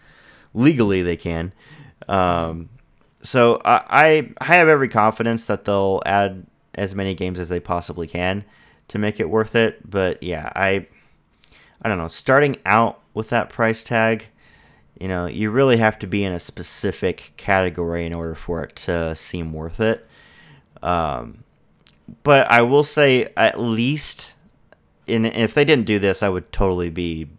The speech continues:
trashing them. Uh, but at least you can still do the basic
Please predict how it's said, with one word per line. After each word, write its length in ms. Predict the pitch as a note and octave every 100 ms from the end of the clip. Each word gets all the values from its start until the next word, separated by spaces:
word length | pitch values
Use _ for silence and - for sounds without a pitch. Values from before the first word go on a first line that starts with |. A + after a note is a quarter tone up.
| _ _ -
trashing 480 | - E2 D#2+ -
them. 180 | D#2+ E2 - - - C3+ -
Uh, 380 | F#2 F2 D#2+ C2+ - -
but 180 | A#2
at 200 | - G#2
least 400 | A2 A2+ B2 -
you 80 | A#2+
can 160 | A2 G2
still 360 | - - F#2+
do 320 | E2 E2+ F2 E2+
the 120 | E2+
basic 640 | E2+ E2+ - E2+ D#2+ -